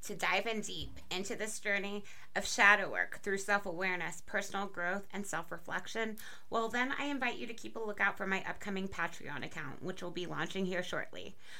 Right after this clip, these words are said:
So on there, I'll be offering live meditations, exclusive bonus materials, and exercises and other supplemental materials that corresponds with the basic content. So if that's something that interests you,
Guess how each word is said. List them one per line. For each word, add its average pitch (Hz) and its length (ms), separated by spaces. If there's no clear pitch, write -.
So - 200
on 208 200
there, 247 320
I'll 196 100
be 202 140
offering 208 400
live 196 240
meditations, 240 840
exclusive 196 720
bonus 226 520
materials, 240 640
and 196 140
exercises 202 800
and 190 180
other 233 180
supplemental 214 600
materials 180 760
that - 160
corresponds 180 880
with 170 160
the 147 40
basic 160 360
content. - 420
So 220 160
if 214 100
that's - 220
something 262 300
that 269 140
interests 208 360
you, 196 280